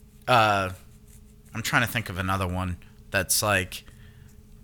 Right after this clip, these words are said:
it's not like they wanted the power. It's, like, kind of, like, more of a curse, I guess.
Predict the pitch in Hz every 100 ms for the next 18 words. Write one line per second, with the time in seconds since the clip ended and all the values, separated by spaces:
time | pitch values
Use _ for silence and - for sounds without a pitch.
0 | - - - - - - - - 120 139
1 | 120 117 - 113 98 107 107 101 92 -
2 | 104 101 92 80 - 101 - 98 - 107
3 | 98 92 90 - 101 104 82 78 - 98
4 | 90 - 73 82 65 58 -